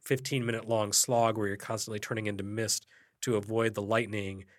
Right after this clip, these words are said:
and trying to get in a few shots as soon as you can and then changing back into mist. So the game really just has a lot of freedom to experiment and to explore.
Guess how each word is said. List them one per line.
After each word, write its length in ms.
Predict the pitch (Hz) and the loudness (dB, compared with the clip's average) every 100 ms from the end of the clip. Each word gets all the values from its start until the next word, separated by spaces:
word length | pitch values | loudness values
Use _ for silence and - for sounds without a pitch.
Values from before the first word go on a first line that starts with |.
| - | -16
and 80 | 110 | -2
trying 240 | 131 117 | 2 4
to 80 | 110 | 2
get 160 | 107 123 | 4 4
in 100 | 117 | 4
a 60 | |
few 160 | 98 123 | 2 -2
shots 420 | - 127 110 - | 0 2 2 2
as 80 | 107 | -2
soon 140 | 123 | -2
as 160 | 107 104 | -2 -6
you 60 | 101 | -8
can 360 | - 107 101 | -4 -2 -2
and 80 | 101 | -4
then 160 | 101 98 | -6 -6
changing 440 | - 110 107 101 | -6 -6 -6 -6
back 240 | 101 101 | -6 -6
into 140 | 107 98 | -8 -6
mist. 360 | 104 98 - - _ _ _ _ - | -6 -4 -6 -10 _ _ _ _ 2
So 360 | - 160 156 | 8 10 8
the 160 | 151 151 | 4 0
game 320 | 156 208 139 | 2 2 4
really 240 | 139 143 123 | 4 6 4
just 180 | 117 | 0
has 360 | - 110 110 107 113 | -4 -2 -2 -2 -6
a 40 | |
lot 300 | 104 110 113 | -4 0 0
of 280 | 98 90 - _ _ - _ | -2 -6 -18 _ _ -20 _
freedom 460 | - 139 131 107 104 | 0 2 2 0 -4
to 440 | - 107 104 104 101 | -4 -4 -2 -4 -4
experiment 680 | - - 131 120 104 95 | -6 -2 0 0 0 -6
and 120 | 101 95 | -10 -14
to 120 | - | -14
explore. 640 | - - 120 110 92 90 | -12 -10 -4 -4 -4 -8